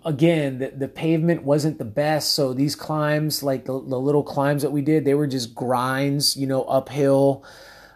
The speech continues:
um, and, and slow and just getting beat up and tossed around and all that kind of stuff. We come into the second lap. So we're doing four.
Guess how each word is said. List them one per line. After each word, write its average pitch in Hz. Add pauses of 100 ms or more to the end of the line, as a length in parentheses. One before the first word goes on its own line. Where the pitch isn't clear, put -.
(180)
um, 139 (160)
and, 127
and 127
slow 147
and 131
just 139
getting 127
beat 160
up 143
and 120
tossed 143
around 131
and 123
all 127
that 131
kind 139
of 123
stuff. 127
We 151
come 170
into 160
the 131
second 170
lap. 120
So 139
we're 131
doing 156
four. 139